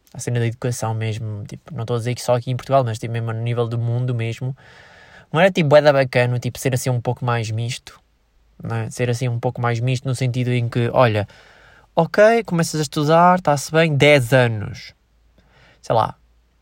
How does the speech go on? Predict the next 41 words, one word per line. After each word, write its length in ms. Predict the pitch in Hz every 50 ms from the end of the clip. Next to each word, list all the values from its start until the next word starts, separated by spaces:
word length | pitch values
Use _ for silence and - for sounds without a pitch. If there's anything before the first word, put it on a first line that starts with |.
| _ _ _ - _ _ _
eh, 120 | 92 90 - _
claro 200 | - 123 117 113
que 200 | - - - 143
ninguém 320 | 135 127 135 131 131 135
vai 100 | 135 143
trabalhar 400 | 139 - 143 139 143 143 143 143
com 180 | 139 - 143 135
dez 320 | 131 143 139 135 123 113
anos, 360 | 123 117 113 110 104 95 95 98
né? 260 | 104 104 107 123 135 - _ _ _ _ _ _ _ _ _ _
Mas 100 | 220 214
era 120 | 285 302
bacana, 360 | 277 262 - - 233 214 190 175
imagina, 380 | 165 175 180 165 175 170 170
tipo, 180 | 160 151 135 -
com 120 | 160 156
dez 280 | 147 160 165 156 135 131
anos 220 | 139 143 147 143
ou 80 | 135 123
com 160 | - 135 131
doze, 460 | 123 120 120 127 139 147 139 - - _ _ - - - - -
tu 80 | - -
passavas, 360 | - 147 - 160 143 147 139
tipo, 160 | - 139 127
seis 400 | - - - - 160 151 139 120
meses 420 | 120 127 131 139 143 135 123 120 -
ou 260 | 117 113 113 117 135
um 140 | 143 135 131
ano, 400 | 135 139 139 139 143 143 143 - _ - - - _ _ _ _
sei 140 | - - 139
lá, 160 | 113 - -
tipo, 160 | 143 143 -
numa 140 | 131 139 139
escola 300 | - - - 147 151 151
especial, 720 | 131 - - - - - 131 127 120 117 110 107 101 127 170 - _
em 100 | - 127
que 60 | 123
tu 100 | - 151
meio 220 | 143 143 151 147 135
que 80 | -
aprendes, 800 | 139 131 - 143 143 147 147 147 143 131 117 - - - - -